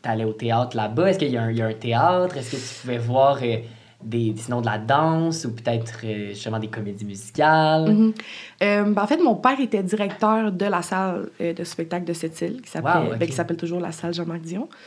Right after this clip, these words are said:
Speaker 2: Euh, fait que c'est sûr que j'avais beaucoup de free pass. Euh, j'ai vu beaucoup, beaucoup, beaucoup de shows, mais je dois avouer qu'il y avait pas,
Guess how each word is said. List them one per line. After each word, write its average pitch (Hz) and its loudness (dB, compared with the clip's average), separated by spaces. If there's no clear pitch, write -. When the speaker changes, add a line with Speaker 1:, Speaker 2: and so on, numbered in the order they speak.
Speaker 2:
Euh, 180 2
fait 185 0
que 185 -6
c'est 185 0
sûr 226 2
que 240 4
j'avais 185 4
beaucoup 180 0
de 175 2
free 214 4
pass. 214 4
Euh, 170 4
j'ai 175 0
vu 175 0
beaucoup, 214 2
beaucoup, 190 0
beaucoup 175 -4
de - -6
shows, 240 2
mais 226 2
je 185 -4
dois 240 6
avouer 254 6
qu'il 247 2
y 208 6
avait 196 2
pas, 190 4